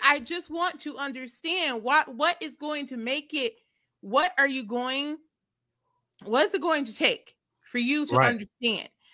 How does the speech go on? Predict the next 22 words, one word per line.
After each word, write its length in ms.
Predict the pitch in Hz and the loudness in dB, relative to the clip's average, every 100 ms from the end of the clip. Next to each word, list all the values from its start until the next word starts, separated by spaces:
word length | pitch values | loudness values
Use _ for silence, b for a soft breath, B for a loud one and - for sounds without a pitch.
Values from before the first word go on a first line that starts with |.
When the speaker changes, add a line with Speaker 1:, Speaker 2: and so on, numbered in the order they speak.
| _ - | _ -2
Speaker 1:
Does 180 | 277 | 2
it 100 | 285 | 4
have 240 | 285 294 294 | 6 6 6
to 80 | 226 | 0
be 120 | 269 | 2
your 180 | 254 240 | 2 4
mother? 380 | 262 240 156 | 6 4 2
Does 220 | 170 226 262 | -2 0 2
it 80 | 277 | 6
have 220 | 277 - | 6 6
to 80 | 220 | -6
be 120 | 269 | -4
your 220 | 247 262 | 0 0
daughter? 380 | 226 247 185 165 | 8 8 8 0
Does 220 | 196 220 | -6 0
it 120 | 262 | 2
have 220 | 269 285 | 6 4
to 80 | 269 | 2
be 120 | 226 262 | -2 0
your 160 | 233 247 | 0 -2
sister? 500 | - 277 - - - _ _ _ _ _ _ _ - | 0 -2 -2 -6 -8 _ _ _ _ _ _ _ -4
Because 280 | 277 370 | 0 0